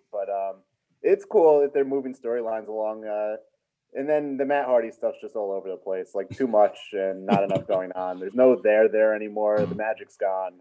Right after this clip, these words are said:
Speaker 1: and, um, uh, we'll see what happens. But
Speaker 2: I, I know, M J,
Speaker 1: um,
Speaker 2: you're, you're a pretty big, uh, A E W fan. Obviously, you, you p-, usually watch that over N X T on Wednesdays. Um,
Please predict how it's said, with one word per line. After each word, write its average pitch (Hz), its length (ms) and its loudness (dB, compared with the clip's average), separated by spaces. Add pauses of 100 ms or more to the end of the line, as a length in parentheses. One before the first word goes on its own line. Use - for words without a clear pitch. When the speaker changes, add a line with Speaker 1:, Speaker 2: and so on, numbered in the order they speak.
(180)
Speaker 1:
and, 90 260 -18
um, 85 260 -4 (760)
uh, 95 120 -6
we'll 92 100 -6
see 107 100 -8
what 95 120 0
happens. 85 420 -4
But 87 300 0
Speaker 2:
I, - 380 -2
I - 20 6
know, 190 160 4
M 165 180 6
J, 139 80 10
Speaker 1:
um, 143 60 8
Speaker 2:
you're, 170 260 6
you're 170 220 2
a 196 60 0
pretty 170 200 0
big, 147 240 4
uh, 123 380 -2
A 131 80 -2
E 131 120 0
W 110 600 -4 (120)
fan. 101 360 -4
Obviously, 107 380 -4
you, 113 160 -2 (120)
you 131 140 -4
p-, - 220 -12
usually 127 440 -2
watch 104 320 -2
that 107 220 -2
over 101 280 -4
N 95 120 -4
X 92 200 -8
T 104 200 -4
on 90 140 -6
Wednesdays. 87 600 -8
Um, 92 400 -6